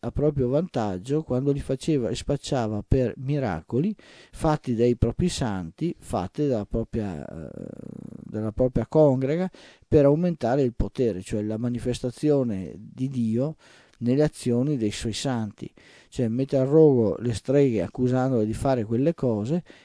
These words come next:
e nello stesso tempo le stesse cose le fa, eh, il, il santo cattolico, ma lui lo fa però a maggior gloria della Chiesa. Il problema è che per costruire un gruppo, come fanno i Vicca,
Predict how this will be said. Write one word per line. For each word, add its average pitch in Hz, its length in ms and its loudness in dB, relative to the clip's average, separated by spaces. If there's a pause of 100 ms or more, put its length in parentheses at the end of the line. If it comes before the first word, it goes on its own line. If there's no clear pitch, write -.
(180)
e 156 140 4
nello 139 240 4
stesso 156 340 -4
tempo 131 380 -4
le 120 60 -2
stesse 131 320 -10
cose 127 400 -6
le 85 120 -10
fa, 117 440 -4
eh, 107 280 -6
il, 98 440 -6 (100)
il 117 120 -10
santo 127 460 -4
cattolico, 101 840 -6 (380)
ma 101 300 -12
lui 131 300 0
lo 165 120 2
fa 113 240 -6
però 113 400 -8
a - 100 -14
maggior 113 320 -6
gloria 120 440 0
della 110 180 -6
Chiesa. 95 500 -8 (1500)
Il 143 120 -6
problema 143 640 2 (100)
è - 120 -10
che - 180 -6
per 165 200 2
costruire 143 480 -2
un 131 160 -2
gruppo, 120 640 -2 (300)
come 117 240 -4
fanno 131 260 -2
i 120 60 0
Vicca, 104 580 -6